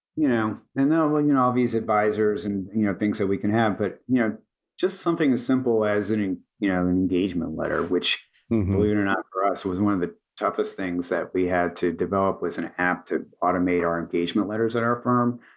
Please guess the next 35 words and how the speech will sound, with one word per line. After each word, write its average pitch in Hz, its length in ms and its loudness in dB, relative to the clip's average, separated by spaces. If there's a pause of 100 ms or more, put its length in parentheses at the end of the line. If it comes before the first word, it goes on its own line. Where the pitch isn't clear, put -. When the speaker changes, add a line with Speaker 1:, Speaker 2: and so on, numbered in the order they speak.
(140)
Speaker 2:
Right. 87 160 -2
Speaker 1:
But, 107 160 -2 (120)
you 123 120 2
know, 113 100 2
that's 127 240 -2
something 135 380 0
that's 110 240 -2
sort 120 220 0
of, 101 80 -2
like, 101 200 -2
just - 400 -6 (160)
the 104 60 -2
most 110 360 -2
basic 110 380 0
of - 160 -6
basic 95 460 -4 (260)
things 110 380 0
that 98 320 -4
firms, 101 420 0 (100)
you 104 100 0
know, 92 100 0
if 90 100 -4
you're 104 140 2
looking 113 200 0
for 110 140 0
a 95 100 -4
little 104 200 2
automation 98 800 0
tool, 160 480 2 (240)
you 113 80 2
know, 90 260 0
that 104 160 2
would 107 140 0
probably 101 600 0
be 98 480 -2